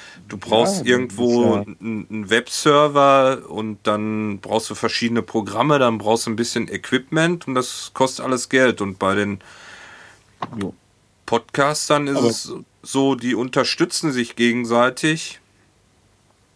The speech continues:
Speaker 1: mit so verschiedenen, äh, Zahlungssystemen wie Flattr zum Beispiel.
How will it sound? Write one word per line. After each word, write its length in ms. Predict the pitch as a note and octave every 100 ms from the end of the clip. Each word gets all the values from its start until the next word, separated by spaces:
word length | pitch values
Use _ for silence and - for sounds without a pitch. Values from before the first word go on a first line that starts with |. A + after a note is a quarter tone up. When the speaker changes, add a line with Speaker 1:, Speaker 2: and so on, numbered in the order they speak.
| _ _ -
Speaker 1:
mit 160 | A#2 -
so 120 | A#2+
verschiedenen, 800 | - - - A#2+ B2+ A2 G#2 E2+
äh, 200 | F#2+ F#2
Zahlungssystemen 1300 | - G#2 C3+ D3 C3+ C3 B2 - C3+ C3+ C3+ A2 G#2
wie 140 | G#2
Flattr 480 | - C3 C3+ F3+ D#3+
zum 180 | D#3 C#3+
Beispiel. 640 | C#3+ D3 - D3 D3